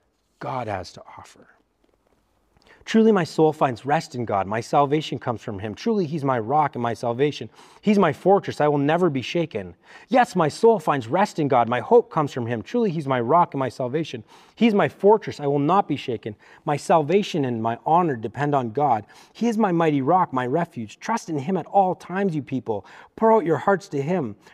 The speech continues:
for God is our refuge." One thing God has spoken, two things I have heard. Power belongs to you, God, and with you, Lord, is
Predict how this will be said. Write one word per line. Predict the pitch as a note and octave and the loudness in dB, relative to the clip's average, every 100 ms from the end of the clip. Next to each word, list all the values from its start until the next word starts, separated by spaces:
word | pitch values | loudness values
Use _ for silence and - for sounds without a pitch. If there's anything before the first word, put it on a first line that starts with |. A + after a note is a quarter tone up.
| _ | _
for | - E3 | -2 -2
God | A#2 G#3 A3 G3+ | 0 2 6 4
is | C#3 C3+ | 4 0
our | B2+ | 0
refuge." | B2+ G3+ G#3 B2 G2+ F#2+ - _ _ _ _ _ _ | 2 2 0 -8 -10 -10 -18 _ _ _ _ _ _
One | D3 A3 A3+ | 2 4 4
thing | - G3+ D#3 | 0 0 4
God | D3+ C3+ | 4 2
has | B2 | -2
spoken, | - A#2 A#2 G#2+ | -2 -2 -4 -6
two | - B3 | 0 2
things | F#3 F#3 D3+ | 2 0 2
I | D3 | 2
have | B2+ - | 0 -2
heard. | C#3 A2+ - | -2 -2 -4
Power | - G3+ F#3 | 2 2 4
belongs | D#3 D3 C#3 - | 2 2 0 -4
to | B2+ | -6
you, | B2+ A#2+ | -6 -2
God, | A2+ G#2 | -2 -4
and | A2 | -6
with | B2+ G3 - | -2 -2 -4
you, | C#3+ B2+ | -6 -6
Lord, | A#2+ A#2 A2 - - _ | -4 -4 -6 -12 -20 _
is | C3+ | -12